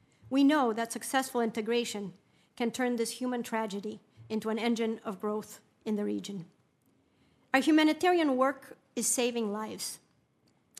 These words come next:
Yet we know that only through a democratic transition can Venezuelans build a more prosperous country, restore institutions,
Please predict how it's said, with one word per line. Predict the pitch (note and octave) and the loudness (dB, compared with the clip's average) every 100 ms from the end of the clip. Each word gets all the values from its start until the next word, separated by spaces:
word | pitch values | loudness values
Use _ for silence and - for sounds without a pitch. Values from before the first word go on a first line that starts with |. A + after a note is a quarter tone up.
| - _ _ - | -20 _ _ 0
Yet | B3+ C4 | 4 6
we | E4 | 8
know | D#4 D#4 A#3 A3+ - _ | 8 8 4 2 -10 _
that | B3 B3 | -2 0
only | C4+ D#4 D#4+ D4+ | 2 2 2 0
through | C4 | -2
a | B3 | -2
democratic | B3+ C#4 C#4 C4 B3+ | 0 -2 0 0 0
transition | B3 A3 - C#4 - G#3+ | -2 -4 -2 -4 -4 -8
can | - A3+ | -6 -4
Venezuelans | A3+ A3 G#3 A#3+ B3 A#3 A3+ | -2 -4 -2 0 0 0 -2
build | A3 A#3 | -4 -2
a | A3 | -2
more | G#3 G#3+ | -4 -4
prosperous | - A3 - A3+ A3 | -4 -4 -4 -8 -6
country, | - A3 - G#3+ - _ _ _ - | -6 -6 -6 -10 -12 _ _ _ -6
restore | A3+ - B3 | -4 0 2
institutions, | B3 A#3 A3 - B3+ - G#3+ G3+ | 2 0 -4 -4 -2 -2 -4 -6